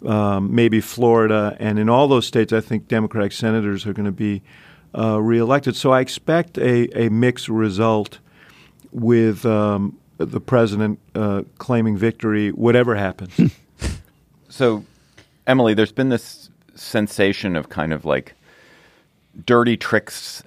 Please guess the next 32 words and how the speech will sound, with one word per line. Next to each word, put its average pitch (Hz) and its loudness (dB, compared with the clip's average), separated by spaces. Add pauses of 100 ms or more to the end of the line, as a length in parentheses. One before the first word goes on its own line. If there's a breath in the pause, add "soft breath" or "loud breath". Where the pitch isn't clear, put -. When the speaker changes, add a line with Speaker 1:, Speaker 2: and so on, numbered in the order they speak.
Speaker 2:
and 87 -2 (440)
so 104 -2
you, 95 -6
there, 107 0
there's 95 0
a 90 -4 (420)
group 120 2
of 104 0
dirty 98 2
tricks. - -2
So 87 -2
there's 80 -2
an 90 2
attempt 92 -4
to 85 2
smear 87 0
Robert 78 0
Mueller 78 0 (320 soft breath)
just - -8 (120)
moments 78 0
before 80 -4
the 80 0
election 76 0
as 73 -2
a 76 -6
sexual 69 -6
harasser, 80 0
which 76 -8
was 80 -8
exposed 76 0
as 71 -6
a, 69 2